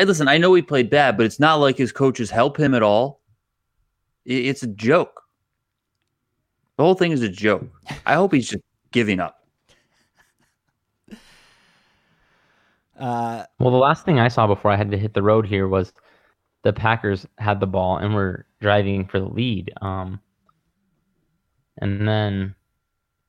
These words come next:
Speaker 3: apparently Aaron Jones just blew it because that must have happened after I left 'cause I had to hit the road after that. And, man, what the hell, man?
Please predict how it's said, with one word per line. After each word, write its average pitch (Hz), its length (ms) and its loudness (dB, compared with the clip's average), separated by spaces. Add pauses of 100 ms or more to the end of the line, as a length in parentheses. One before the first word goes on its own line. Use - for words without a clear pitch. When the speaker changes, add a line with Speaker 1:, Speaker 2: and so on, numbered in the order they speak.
(160)
Speaker 3:
apparently 123 380 -2
Aaron 104 280 -2
Jones 98 500 -2 (140)
just - 340 -8
blew 104 400 -2
it 95 160 -12 (120)
because 92 560 -6 (640)
that 107 80 2
must 113 180 2
have 101 80 2
happened 101 520 0
after 98 300 -2
I 95 100 2
left 98 340 0
'cause 92 120 -2
I 92 100 -2
had 95 240 -2
to 95 200 -2
hit 101 200 -4
the 95 80 -2
road 98 260 2
after 95 280 -2
that. 95 300 -2
And, 92 440 -8 (500)
man, 120 480 -2 (480)
what 110 140 -10
the 120 100 -4
hell, 95 300 -4
man? 90 320 -12